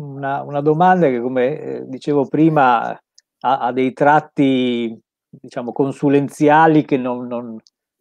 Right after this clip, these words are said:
non, non mi consentono di riportarla così com'è. Eh, il, il tema è questo, eh, risparmiatori che hanno investito in B T P, B T P indicizzati e che vengono,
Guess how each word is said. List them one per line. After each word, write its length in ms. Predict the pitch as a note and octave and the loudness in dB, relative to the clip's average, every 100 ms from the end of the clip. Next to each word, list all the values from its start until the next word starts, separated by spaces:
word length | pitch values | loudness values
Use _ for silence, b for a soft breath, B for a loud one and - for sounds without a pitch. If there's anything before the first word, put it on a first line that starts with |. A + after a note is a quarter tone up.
| _ | _
non, 260 | A#2 A#2 | -20 -16
non 140 | A#2 A#2+ | -14 -10
mi 100 | C3 | -6
consentono 720 | C#3+ C3 A2+ D3 D3+ C#3+ C3 | -2 -4 0 0 2 0 0
di 140 | B2+ | 2
riportarla 720 | B2+ - B2+ B2 D3 C#3+ C#3 B2 | 0 2 0 2 2 4 4 0
così 280 | B2+ A#2 | -2 -4
com'è. 400 | A#2+ C3 B2 A2 - b _ | -2 -2 0 -2 -4 b _
Eh, 340 | - A#2+ C3 - D#3 | -10 -8 -8 -14 _
il, 220 | - C#3+ E3+ | -8 -8 -4
il 200 | E3+ D3 | -4 -2
tema 320 | - G#3+ G#3 | 6 6 6
è 80 | D3+ | 2
questo, 840 | - C#3+ A#2+ A#2 - C#3 B2 A#2+ - | 4 2 2 -2 -6 0 2 0 -6
eh, 320 | B2+ B2 A#2 _ _ _ _ _ E3 _ - | -8 -8 -10 _ _ _ _ _ -20 _ -2
risparmiatori 960 | D3+ - F3+ F#3+ G3 F#3+ G#3 F#3 D#3 | -2 2 2 4 0 4 4 4 2
che 180 | - D3 | 0 0
hanno 840 | D3 E3 D3+ C#3 B2+ B2+ A#2+ A#2+ | 2 0 0 -2 0 0 0 -2
investito 840 | B2+ C3 C3+ - - E3 C#3+ C3+ B2+ | -4 -6 -6 -6 -4 -4 -4 -6 -6
in 400 | B2+ B2 A#2 A#2 | -6 -10 -10 -8
B 120 | C3+ | -8
T 220 | C#3 F#3 | -4 -6
P, 540 | F#3 F3 F3+ G#3 F#3+ A#2 | -2 0 0 0 -4 -6
B 160 | A#2+ | -10
T 140 | A2 A2+ | -12 -10
P 60 | C3+ | -6
indicizzati 1200 | C3 A#2+ A#2+ - F3+ E3 E3+ D#3 E3+ E3+ F#3+ | -4 -4 -8 -6 -6 0 0 2 0 0 0
e 60 | E3+ | 2
che 120 | D3 | 2
vengono, 720 | C3+ C#3+ D3+ D3 C3+ B2+ A#2+ | 2 0 2 0 2 2 0